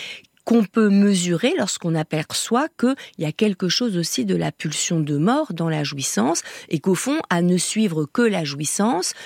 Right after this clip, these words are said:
on retrouve la question de départ, « Where are we going ? » Vers où dérivons-nous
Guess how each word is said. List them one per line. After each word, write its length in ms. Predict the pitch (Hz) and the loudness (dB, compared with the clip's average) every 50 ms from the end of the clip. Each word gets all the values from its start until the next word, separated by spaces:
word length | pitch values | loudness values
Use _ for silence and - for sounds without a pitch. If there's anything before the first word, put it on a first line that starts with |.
| - - - | -18 -10 -2
on 140 | 185 185 180 | 0 0 2
retrouve 400 | 160 175 170 - - 226 202 165 | 2 2 0 0 0 -2 -2 -2
la 100 | 147 147 | -2 -6
question 400 | - - 151 139 - - - 156 | -6 -6 -6 -6 -6 -6 -4 -4
de 140 | 156 147 143 | -2 -2 -2
départ, « 480 | 131 135 135 131 - 208 240 262 226 185 | 0 0 -2 0 2 0 2 2 2 0
Where 320 | 165 190 214 220 208 190 | 2 2 2 2 2 0
are 160 | 175 165 160 | -2 -4 -4
we 240 | 160 160 170 170 147 | -2 -2 -2 -2 -2
going ? » 600 | 139 156 139 135 131 131 151 208 269 294 226 175 - - - - - | -2 -2 -2 -2 0 0 0 2 2 2 2 0 -2 -4 -16 -10 -4
Vers 300 | 147 156 185 180 170 175 | 0 2 2 2 2 0
où 160 | 214 226 208 | 0 0 0
dérivons-nous 1120 | 156 143 143 208 220 208 190 180 196 196 185 170 156 160 156 151 151 156 165 180 208 254 | 0 2 2 4 4 4 4 2 2 2 2 2 0 0 0 2 2 4 4 4 4 4